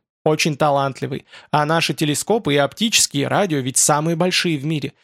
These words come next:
Для него такая радость к нам попасть. Вот". Она сунулась левой рукой в широкий правый рукав, вынула оттуда фотографию. На фото в два ряда, один ряд повыше другого,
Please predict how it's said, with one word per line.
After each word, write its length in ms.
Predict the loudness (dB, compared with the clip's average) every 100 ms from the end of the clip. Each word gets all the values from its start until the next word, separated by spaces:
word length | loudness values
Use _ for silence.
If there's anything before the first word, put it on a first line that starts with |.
| _ _
Для 180 | 0 2
него 220 | 2 2
такая 380 | 0 0 2 2
радость 460 | 2 2 2 0 0
к 80 | 0
нам 200 | 0 0
попасть. 640 | -2 0 -2 -2 -8 _ _ -2
Вот". 440 | 0 2 0 -2 _ _ _ _ _ _ 0
Она 280 | 2 2
сунулась 500 | 2 0 2 2 0
левой 280 | 0 0 2
рукой 400 | 0 0 0 0
в 60 | 0
широкий 380 | 0 0 -2 -2
правый 340 | 0 0 0
рукав, 360 | -2 -4 -10 -12 _
вынула 420 | -4 -2 0 0 0
оттуда 320 | -2 -4 -2
фотографию. 680 | 0 0 0 -6 -8 -18 -20 _ _ _ _ _ _ _ 0
На 180 | 2 2
фото 420 | 0 0 0 -2
в 80 | 0
два 220 | 2 2
ряда, 340 | 2 2 2
один 280 | 0 0 0
ряд 240 | 0 0
повыше 340 | 0 -2 -2 -2
другого, 540 | -4 0 0 0 -6